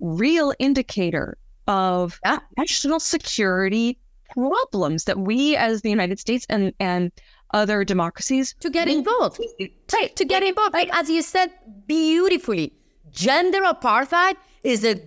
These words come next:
Speaker 2: global struggle. You can't just say that, "Let's Iranian women deal with it within the country."
Speaker 1: Right.
Speaker 2: "Let's just women of Afghanistan deal with it within their own society. Let's Africa."
Speaker 1: Yeah.
Speaker 2: No, you cannot say that because
Speaker 1: Right.
Speaker 2: look, dictators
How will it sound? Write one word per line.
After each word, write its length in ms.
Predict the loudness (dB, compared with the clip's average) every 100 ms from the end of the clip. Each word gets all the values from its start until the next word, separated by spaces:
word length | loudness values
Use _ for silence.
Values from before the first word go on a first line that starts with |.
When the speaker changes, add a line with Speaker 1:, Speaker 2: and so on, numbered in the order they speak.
| -6
Speaker 2:
global 760 | 0 4 4 4 2 0 0 -2 _ _ _
struggle. 840 | -8 -6 0 2 2 2 -2 -4 -12 -4
You 140 | -2
can't 340 | 0 2 2 2
just 220 | 0 0
say 200 | 0 2
that, 200 | 2 0 -4 -4
"Let's 180 | -2
Iranian 440 | 2 2 4 2 2
women 260 | 2 2
deal 180 | 2 0
with 160 | 2 2
it 240 | 0 -2 _ _ _ _ _ -20 _
within 240 | 0 2
the 80 | 2
country." 360 | 0 -2 -2 -4
Speaker 1:
Right. 280 | 0 0 -2
Speaker 2:
"Let's 360 | 0 0 -2 -12
just 300 | -2 -2 0
women 280 | 0 0 0
of 120 | 0
Afghanistan 640 | 0 0 0 0 0 0 2
deal 160 | 2
with 140 | 2 0
it 220 | -2 -6 _ 0
within 280 | 2 2
their 160 | 2 2
own 180 | 2 0
society. 640 | -2 -2 2 2 2 0 0
Let's 260 | 0 -2 -2
Africa." 340 | -2 0 0 -2
Speaker 1:
Yeah. 60 | -4 -4
Speaker 2:
No, 300 | 0 2 2
you 160 | 2 0
cannot 440 | 0 0 2 0
say 300 | -2 0 2
that 260 | 2 0 -2 _ _ -2
because 380 | -2 2 0 2
Speaker 1:
Right. 100 | 2
Speaker 2:
look, 320 | 2 0 -8 -18 _ -12 -2
dictators 840 | -2 0 2 2 2 0 0 -4